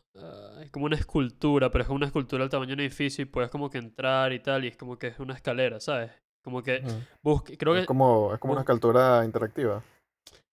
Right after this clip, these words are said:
Speaker 1: Eh, sí, o sea, pero, o sea, es el tamaño de un edificio, y tiene como cuatro pisos, una cosa, y va para arriba y se llama, y creo que se llama, eh, Die Wessel, ¿sabes?
Speaker 2: Ya, pero entonces,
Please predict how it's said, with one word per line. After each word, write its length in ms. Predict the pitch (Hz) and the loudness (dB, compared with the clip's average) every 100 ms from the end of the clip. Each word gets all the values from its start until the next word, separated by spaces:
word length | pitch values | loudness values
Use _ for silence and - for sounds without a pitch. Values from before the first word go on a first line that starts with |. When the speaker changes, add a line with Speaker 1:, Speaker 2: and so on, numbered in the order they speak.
| _ _ - | _ _ -4
Speaker 1:
Eh, 640 | 156 147 143 139 135 139 - | 0 2 4 4 4 2 -4
sí, 380 | - 185 208 180 | -2 2 6 6
o 80 | 147 | 6
sea, 280 | 185 175 | 6 6
pero, 540 | - 156 156 147 143 _ _ _ _ _ _ _ 165 | 6 6 6 4 0 _ _ _ _ _ _ _ -10
o 60 | 143 | 2
sea, 160 | 170 | 2
es 60 | 156 160 | 4 2
el 80 | 165 | 0
tamaño 220 | 160 156 | -2 0
de 60 | |
un 60 | 175 | 2
edificio, 480 | 180 131 170 139 131 | 2 4 0 0 -4
y 60 | 131 | -4
tiene 180 | 135 | -4
como 220 | 147 156 135 | -4 -4 -4
cuatro 320 | 131 147 139 | -4 -4 -4
pisos, 320 | 165 156 139 | -2 -2 -4
una 160 | 135 143 | -6 -6
cosa, 200 | 143 165 | -6 -6
y 100 | 147 | -2
va 180 | 139 131 | 0 2
para 140 | 151 | 2
arriba 240 | 160 151 147 | 4 2 0
y 80 | 139 | -2
se 100 | 135 | -4
llama, 680 | 131 139 151 147 127 131 _ - | -2 -2 -2 0 -2 -4 _ -10
y 160 | 143 127 | -8 -6
creo 180 | 131 131 | -6 -6
que 80 | |
se 100 | 139 | -6
llama, 300 | 143 135 147 143 | -6 -4 -6 -4
eh, 260 | 135 127 | -4 -4
Die 140 | 123 120 | -6 -4
Wessel, 480 | 135 131 123 123 - _ | -4 -4 -8 -12 -18 _
¿sabes? 480 | - 151 113 - _ _ _ _ _ _ _ _ - | 2 2 2 -6 _ _ _ _ _ _ _ _ 4
Speaker 2:
Ya, 180 | 120 | 6
pero 140 | 113 110 | 6 2
entonces, 260 | 104 117 | 0 0